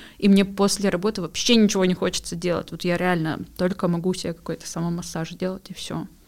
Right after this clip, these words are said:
Я щас не делаю маникюр, э, ну, вот этот гель-лак, потому что у меня стали ужасно портиться ногти после него. Я прямо ненавижу то, как я ощущаю свои ногти после того, как мне сняли маникюр,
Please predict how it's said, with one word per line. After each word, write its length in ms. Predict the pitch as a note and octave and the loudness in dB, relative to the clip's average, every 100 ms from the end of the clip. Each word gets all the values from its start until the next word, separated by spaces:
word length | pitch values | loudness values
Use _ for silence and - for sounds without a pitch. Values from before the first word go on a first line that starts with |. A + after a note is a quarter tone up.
| - - | -8 -2
Я 140 | F#3 | 0
щас 200 | A3+ B3+ | 0 2
не 100 | G#3+ | 2
делаю 260 | G#3 A#3+ A3+ | 4 4 6
маникюр, 520 | G3 F#3+ G#3 C4+ A4 - - - - - _ - | 6 6 4 0 0 -6 -20 -20 -20 -20 _ -2
э, 220 | G3 F#3 A#3 | 2 4 6
ну, 80 | |
вот 120 | G#3+ G3 | 6 6
этот 140 | F#3 | 4
гель-лак, 480 | F3+ G3 F#3+ F#3+ F3+ | 4 4 6 4 0
потому 220 | - F#3+ | 0 0
что 160 | F#3+ G3+ | 2 2
у 40 | |
меня 340 | F#3 F#3 A#3 D#4 | 4 4 4 2
стали 260 | - G3+ | 2 2
ужасно 380 | G3+ F#3 G3+ G#3+ | 4 2 0 0
портиться 440 | G3 G#3 - - | 0 -2 -6 0
ногти 300 | G3 F3+ - | 0 0 -4
после 320 | - E3 - E3+ | -6 -6 -4 -4
него. 340 | E3+ D#3+ D#3+ - | -2 -4 -6 -4
Я 220 | G3 G3 | 0 0
прямо 260 | G3+ G3 | 4 6
ненавижу 540 | G3+ G#3+ G#3 G#3+ G#3 F#3+ | 8 8 6 6 4 2
то, 160 | G3 F#3+ | 0 -2
как 180 | F3+ | -2
я 100 | F3 | -2
ощущаю 580 | F3 - - F3+ F3+ E3+ | -2 -4 -2 0 2 0
свои 200 | - E3 | -4 -4
ногти 300 | E3 G#3 - | -2 -2 -2
после 580 | A#3 F#3+ - E3+ D#3+ E3 - | -2 -4 -4 -2 0 -2 -4
того, 200 | F3 F3 | -4 -4
как 180 | - - | -4 -6
мне 100 | E3 | -4
сняли 300 | - E3 E3 | -4 -2 -2
маникюр, 540 | D#3+ E3 G3 D4+ | 0 -2 2 0